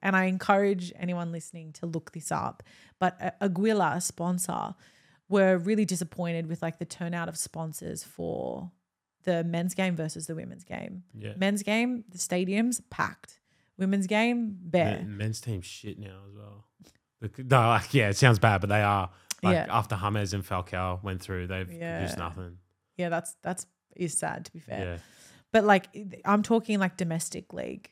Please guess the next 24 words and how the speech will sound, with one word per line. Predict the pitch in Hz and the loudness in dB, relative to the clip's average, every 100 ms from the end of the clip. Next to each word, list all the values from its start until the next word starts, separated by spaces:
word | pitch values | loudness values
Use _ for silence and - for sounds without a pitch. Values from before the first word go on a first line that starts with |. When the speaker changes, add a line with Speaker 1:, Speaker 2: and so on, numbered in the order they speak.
| _ | _
Speaker 1:
So, | - - | 2 4
Speaker 2:
Yeah, | - | 6
Speaker 1:
like, | 170 92 | 4 0
Speaker 2:
right. | 87 - - _ _ _ - | -2 -8 -20 _ _ _ 0
Speaker 1:
the | 202 | 2
stuff | - 185 | 2 0
that | 190 | -2
was | 180 | -4
happening | 180 - 170 170 | -4 -8 -8 -8
there, | 170 165 - - - - | -8 -8 -10 -14 -14 -4
um, | 185 180 170 | -2 0 -2
like, | 175 175 - | -4 -4 0
your | 175 | 0
local | 170 175 165 165 | 2 2 0 -6
clubs | - - - 170 | -8 -6 -6 -4
or, | 170 165 | -4 -2
like, | 160 - - | -4 -6 -6
you | 185 | -4
know, | 165 | -4
like, | 170 | -4
the | 185 | -2
A-League | 170 175 170 165 | 0 0 0 -4
Speaker 2:
Yeah. | |
Speaker 1:
equivalent. | 175 180 160 160 - - | -4 -4 -4 -6 -8 -14